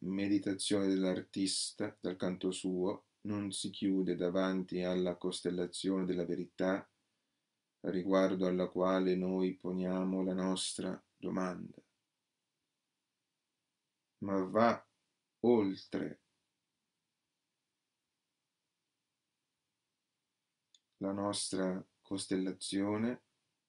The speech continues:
per costellazioni, per orizzonti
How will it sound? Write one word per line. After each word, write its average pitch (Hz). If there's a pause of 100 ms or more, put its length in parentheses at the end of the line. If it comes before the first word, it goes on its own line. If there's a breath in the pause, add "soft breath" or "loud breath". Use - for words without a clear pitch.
(200)
per 101
costellazioni, 98 (1800)
per 98
orizzonti 98